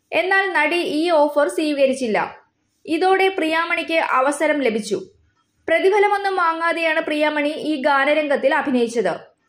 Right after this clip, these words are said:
ഷാറൂഖിന്റെ കടുത്ത ആരാധികയാണ് പ്രിയാമണി.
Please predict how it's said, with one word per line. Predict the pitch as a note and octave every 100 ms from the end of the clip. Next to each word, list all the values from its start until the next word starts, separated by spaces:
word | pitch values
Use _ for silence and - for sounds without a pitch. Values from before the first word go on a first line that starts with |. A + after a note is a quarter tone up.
| _ _
ഷാറൂഖിന്റെ | - F4+ D#4+ F4+ G4 F#4+ F#4 F#4+ F4
കടുത്ത | C#4+ D4+ F4
ആരാധികയാണ് | - C4+ C#4 D4 D4+ D4+ D4 B3+
പ്രിയാമണി. | D4 C#4+ B3 A3+ G3+ E3+